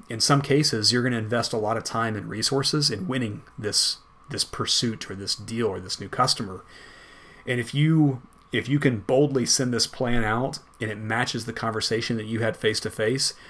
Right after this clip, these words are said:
you're gonna feel really good about it. But if it didn't match the conversation that you had, you know what conversation needs to occur next. And I think that for me, very early on in my career, um, forced me to have more,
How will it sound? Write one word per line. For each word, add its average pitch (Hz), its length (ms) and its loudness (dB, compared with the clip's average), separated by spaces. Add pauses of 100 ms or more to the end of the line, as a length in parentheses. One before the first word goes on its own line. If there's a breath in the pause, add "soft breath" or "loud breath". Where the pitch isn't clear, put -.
(140 loud breath)
you're 131 140 2
gonna 131 120 4
feel 117 240 2
really 113 300 0
good 110 180 2
about 98 240 -4
it. - 200 -12 (520 loud breath)
But 123 100 0
if 117 140 -2
it 143 220 0
didn't 143 400 4
match 135 340 2
the 127 160 2
conversation 127 720 0
that 120 100 -8
you 113 120 -8
had, 127 360 -4 (420 loud breath)
you 127 160 0
know 135 280 6
what 117 420 2
conversation 113 640 0
needs 104 220 -4
to 110 120 -4
occur 101 300 -4
next. 95 400 -2
And 110 100 -2
I 107 60 -2
think - 220 -2
that 123 300 0
for - 140 -4
me, 123 400 2
very 113 380 -2
early 117 240 0
on 104 80 0
in 101 80 -4
my 101 100 -4
career, 117 500 -2 (760 loud breath)
um, 101 400 -4 (100)
forced 143 500 4
me 131 440 0
to 139 180 -2
have 117 560 -2
more, 120 580 0